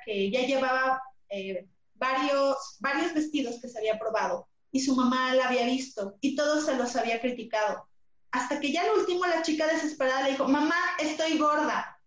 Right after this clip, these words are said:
con todos los vestidos me voy a ver gorda". O sea, porque todos se los, "Mamá, o sea,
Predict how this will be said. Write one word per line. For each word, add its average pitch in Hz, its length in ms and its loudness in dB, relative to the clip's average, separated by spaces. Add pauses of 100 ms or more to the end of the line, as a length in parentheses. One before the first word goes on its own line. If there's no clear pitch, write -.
(140)
con 302 240 2
todos 359 280 2
los 330 100 0
vestidos 339 440 2
me 294 80 2
voy 285 160 4
a 285 80 2
ver 262 200 2
gorda". 247 460 0 (380)
O 240 80 -2
sea, 247 240 0
porque 269 200 0
todos 339 340 2
se 392 60 2
los, 302 240 0
"Mamá, 277 440 2
o 302 60 -2
sea, 269 300 -4